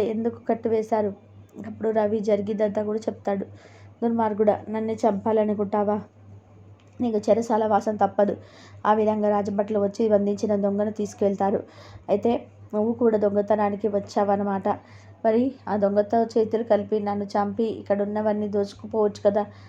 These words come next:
నన్ను చంపకుండా అడ్డుకున్నావంటే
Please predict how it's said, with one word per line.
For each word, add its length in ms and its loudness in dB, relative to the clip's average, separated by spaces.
నన్ను 260 0
చంపకుండా 720 0
అడ్డుకున్నావంటే 840 0